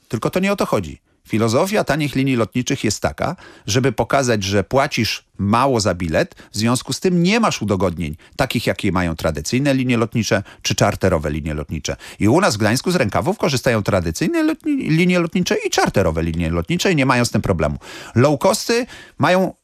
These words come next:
mają jeden problem taki filozoficzny, o którym wspomniałem, ale jest też drugi. Tanie linie lotnicze u nas mniej więcej bazują na lotnisku przez trzydzieści minut i trzeba szybko załadować pasażerów i wyładować. Dwoma wejściami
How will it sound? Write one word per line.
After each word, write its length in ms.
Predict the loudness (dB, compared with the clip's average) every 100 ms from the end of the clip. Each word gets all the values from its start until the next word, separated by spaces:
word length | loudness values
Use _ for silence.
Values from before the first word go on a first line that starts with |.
| _ -2
mają 340 | 0 2 0
jeden 380 | 2 2 2 0
problem 500 | 0 0 2 0 0 -6 _ -8
taki 400 | -6 -2 -4 -6 -4
filozoficzny, 920 | 2 2 2 -2 -4 -6 -4 -4 -6 -10 _ _ _ _ _ _ _ _ -8
o 80 | -8
którym 240 | -2 -2
wspomniałem, 600 | -2 -2 0 0 2 0 0
ale 180 | 0 0
jest 140 | 0
też 160 | 0 0
drugi. 360 | 0 -2 -4 -12 -20 -20 -6
Tanie 240 | -2 0
linie 200 | 2 2
lotnicze 400 | 2 2 0 0
u 100 | 0
nas 240 | 2 0 0
mniej 260 | 2 2
więcej 500 | 2 0 0 0 2
bazują 420 | 2 0 2 0 2
na 120 | 2
lotnisku 460 | 0 0 -2 -2
przez 240 | -2 -2 -2
trzydzieści 480 | -2 0 0 0 0
minut 280 | -2 -2
i 80 | -4
trzeba 180 | 0 0
szybko 300 | 0 -2 0
załadować 540 | 2 2 2 2 0
pasażerów 480 | -2 -2 0 0 0
i 60 | 0
wyładować. 580 | 2 2 0 -4 -6 -8 -20 -20 -14
Dwoma 420 | -6 0 2 2
wejściami 720 | 2 0 0 0 0 0 -2